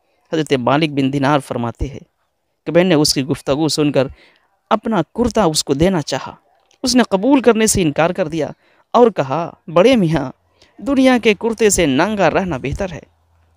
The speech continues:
दुनिया की हलाल चीज़ों का हिसाब देना होगा और हराम चीज़ों का अजाब भुगतना होगा।" जब रात हुई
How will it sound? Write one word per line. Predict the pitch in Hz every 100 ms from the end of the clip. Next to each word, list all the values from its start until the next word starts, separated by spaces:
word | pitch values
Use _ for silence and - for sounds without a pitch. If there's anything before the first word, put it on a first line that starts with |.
| -
दुनिया | 165 151
की | 131
हलाल | 117 - 143 165 156
चीज़ों | - 190 147
का | 139 104
हिसाब | 135 - 156 165
देना | - 131 165
होगा | 175 170 156 - - - -
और | 131
हराम | 139 156 214 247
चीज़ों | - 165 175
का | 151
अजाब | 139 123 127 180
भुगतना | 143 151 185 214
होगा।" | 143 110 87 _ _ _ _ _ _ _ _ -
जब | 135
रात | 131 156 -
हुई | 156 196